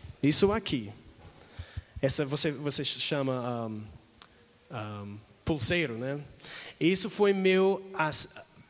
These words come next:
passo de acesso, passe de acesso. Obrigado pela sua paciência comigo.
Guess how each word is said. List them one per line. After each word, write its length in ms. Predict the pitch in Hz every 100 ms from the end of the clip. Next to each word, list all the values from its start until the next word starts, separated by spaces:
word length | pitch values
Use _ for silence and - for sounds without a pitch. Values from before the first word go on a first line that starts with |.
| _ -
passo 420 | 226 247 254 254
de 220 | 170 185
acesso, 680 | 190 175 - - 131 123 - - -
passe 360 | - 277 247 254
de 200 | 175 190
acesso. 680 | 170 - 143 110 - 101 92 - - _ _ -
Obrigado 360 | 123 123 123
pela 200 | 123 135
sua 160 | 127 143
paciência 560 | 135 131 - 117 113 120
comigo. 420 | 120 107 98